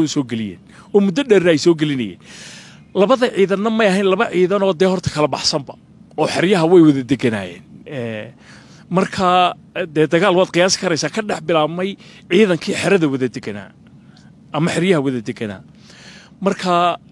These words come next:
annagu muddo afar maalmood aanu guriga ku xayirayn. Afartaa maalmood waxaanu ka nasiib badnayn, eh, dadka biyaha iyo laydhkuba ay ka go'een.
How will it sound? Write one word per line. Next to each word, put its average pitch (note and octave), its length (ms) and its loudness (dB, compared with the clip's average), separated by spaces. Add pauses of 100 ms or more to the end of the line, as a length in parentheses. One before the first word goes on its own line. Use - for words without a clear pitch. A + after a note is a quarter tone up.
annagu E3 540 -2 (360)
muddo E3 220 -2
afar G3 240 0
maalmood D#3+ 340 0
aanu D#3 160 2
guriga D3 300 2
ku - 120 -10
xayirayn. D3 600 -2 (1120)
Afartaa G3 520 0
maalmood F3 440 -2
waxaanu D#3 300 -4
ka F#3+ 100 -6
nasiib D#3 380 -2
badnayn, G2+ 360 -10 (340)
eh, G#2+ 720 -8 (720)
dadka F#3+ 340 0
biyaha D#3+ 540 -2
iyo D#3 220 -6
laydhkuba C3+ 500 -6
ay A#2+ 40 -8
ka C3 120 -10
go'een. A2+ 320 -8